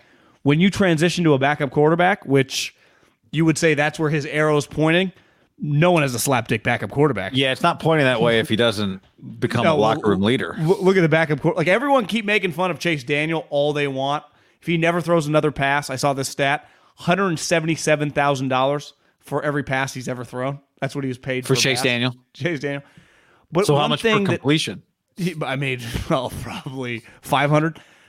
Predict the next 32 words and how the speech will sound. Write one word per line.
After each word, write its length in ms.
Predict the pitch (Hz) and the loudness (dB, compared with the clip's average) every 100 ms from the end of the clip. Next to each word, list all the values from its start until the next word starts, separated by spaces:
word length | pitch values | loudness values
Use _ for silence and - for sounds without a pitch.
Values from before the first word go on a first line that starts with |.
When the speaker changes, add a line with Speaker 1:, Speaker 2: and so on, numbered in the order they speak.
| _ | _
Speaker 1:
The 120 | 160 | -4
point 440 | 160 - 214 226 185 | -4 0 2 2 4
is, 280 | 214 185 135 | 4 2 2
like, 440 | 135 - _ _ | -2 -4 _ _
people 380 | - 214 220 135 | -8 -2 0 0
like 320 | 127 151 - | 0 -2 -2
this 220 | 131 113 | -8 -8
guy. 280 | - 95 87 _ _ _ | -10 -10 -12 _ _ _
Look 200 | 156 180 | -6 -2
around 240 | 220 220 208 | 0 2 2
these 160 | 175 | 0
backup 380 | 127 160 156 135 | 2 0 0 -6
quarterbacks 560 | - 160 170 127 117 - | -4 0 0 0 -4 -8
that 120 | 127 | -6
have, 480 | 127 127 120 113 - _ _ - | -2 0 0 -4 -10 _ _ -8
that 140 | 139 | -4
make 220 | 139 143 | -2 -2
that 140 | 143 135 | -2 -4
extra 240 | 135 135 | -4 -8
five. 260 | 143 143 160 | -6 -4 -4
Like, 180 | 151 - | -8 -4
Matt, 320 | 135 165 - | 0 0 0
isn't 220 | 196 165 | 0 -2
Matt 200 | 151 156 | 0 -2
Schaub 360 | - 131 127 143 | -2 0 2 2
a 20 | |
good 160 | 151 151 | 0 0
example? 380 | 147 156 165 151 | 0 0 0 -4
Like, 160 | 123 - | -8 -4
what 200 | 143 214 | 0 0
did 120 | 170 | 0
Matt 340 | 135 151 - | -2 -2 -4